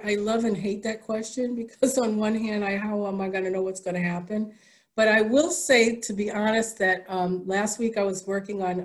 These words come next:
another pandemic piece and I could feel the passion fading out. So I feel like it might be that I have done what I can do right now with that technique and that content and that approach,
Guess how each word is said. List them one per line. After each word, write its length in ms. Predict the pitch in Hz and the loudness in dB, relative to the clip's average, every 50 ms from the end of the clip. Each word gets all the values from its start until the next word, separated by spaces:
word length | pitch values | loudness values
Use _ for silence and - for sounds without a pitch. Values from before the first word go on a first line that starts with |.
| 180 | -8
another 420 | 175 175 170 175 180 180 180 196 196 | -10 -10 -8 -6 -4 -4 -4 -4 -6
pandemic 680 | - - 220 202 185 180 175 180 175 180 185 180 180 - | -8 -8 -6 -4 -4 -2 0 0 0 0 0 -2 -4 -4
piece 300 | 214 214 220 220 - - - - - _ _ _ | -4 -4 -2 -4 -6 -12 -18 -20 -20 _ _ _
and 140 | - 180 190 | -2 0 2
I 80 | 190 185 | 2 0
could 240 | 185 - 214 185 - | 0 -2 -4 -6 -6
feel 880 | - - - - - 202 196 196 196 202 208 214 226 233 247 233 - - _ _ _ _ _ _ _ - - | -8 -14 -14 -10 -8 -6 -4 -2 0 0 2 2 2 0 0 -2 -6 -16 _ _ _ _ _ _ _ -8 -4
the 120 | 180 175 | -4 -4
passion 640 | 180 - - 202 185 190 190 190 - - 202 190 185 | -4 -4 -2 0 0 2 2 0 0 0 0 -2 -2
fading 600 | 180 - - - 196 185 185 185 185 180 175 165 | -4 -8 -4 0 2 4 4 4 4 2 0 0
out. 320 | 165 160 147 135 - - _ _ _ _ _ _ _ _ _ _ _ _ | 0 0 -2 -4 -8 -12 _ _ _ _ _ _ _ _ _ _ _ _
So 240 | - - - 214 | -6 -2 2 2
I 80 | 208 208 | 2 2
feel 280 | 202 - - 247 233 233 | 0 2 4 4 4 6
like 260 | 220 202 196 196 - - | 4 2 0 -2 0 2
it 240 | 208 214 208 208 | 2 2 2 2
might 460 | 190 196 208 196 208 226 262 277 - - | 2 2 4 6 6 6 6 4 2 0
be 220 | 247 240 240 247 | 0 2 2 4
that 180 | 233 226 202 202 | 4 4 4 6
I 140 | 190 196 | 4 4
have 500 | 196 196 208 196 180 180 - - - - | 2 2 0 0 -2 -2 -6 -12 -14 -4
done 400 | - 202 202 208 220 226 226 220 | 0 2 4 4 6 6 4 4
what 180 | 196 196 196 185 | 2 2 2 2
I 120 | 180 180 | 2 2
can 260 | 180 180 - 185 180 170 | 0 -2 -2 -2 -2 -2
do 280 | 165 175 185 190 202 | 0 2 4 4 4
right 320 | 202 196 196 196 196 190 196 | 4 2 2 0 0 -2 -2
now 340 | 190 190 185 185 185 185 | -2 0 0 2 2 2
with 460 | 185 180 175 175 170 165 170 - - - | 0 -2 -4 -6 -6 -6 -8 -12 -10 -4
that 340 | 185 175 175 165 160 160 - _ _ _ _ _ _ _ _ _ | -2 -2 0 -2 -2 -6 -10 _ _ _ _ _ _ _ _ _
technique 640 | - - 202 185 180 - - 208 214 220 220 226 220 | -4 0 0 0 0 2 2 4 6 6 6 4 4
and 120 | 214 185 175 | 0 0 0
that 200 | 170 165 165 - | 0 -2 -4 -6
content 600 | - - 214 202 202 208 208 208 - 226 202 190 | -8 -6 -2 0 0 0 0 0 -2 -2 -2 0
and 120 | 196 185 | 0 2
that 160 | 185 180 170 165 | 2 2 2 0
approach, 460 | 160 160 - - 220 214 208 208 | -2 -2 -2 0 2 2 2 0